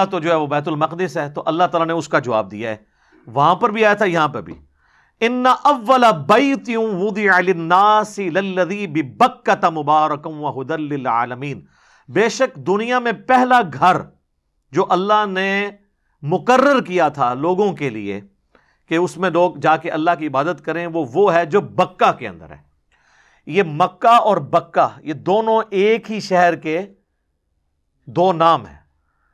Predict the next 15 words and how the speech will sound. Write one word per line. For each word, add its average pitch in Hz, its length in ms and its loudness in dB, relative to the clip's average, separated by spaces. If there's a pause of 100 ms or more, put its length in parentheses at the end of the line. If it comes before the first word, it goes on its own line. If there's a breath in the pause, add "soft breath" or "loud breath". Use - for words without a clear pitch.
اور 160 200 0
یہ 190 120 2
آپ 196 160 2
پریکٹیکلی، 214 480 0
آپ 208 140 0
تو 214 60 -2
بڑا 185 160 2
آسان 180 300 0
ہے 208 60 -4
سمجھنا، 180 540 -4
انڈیا 196 360 2
میں 196 440 0
ایک 165 240 -4
شہر 185 280 2
ہے، 160 140 0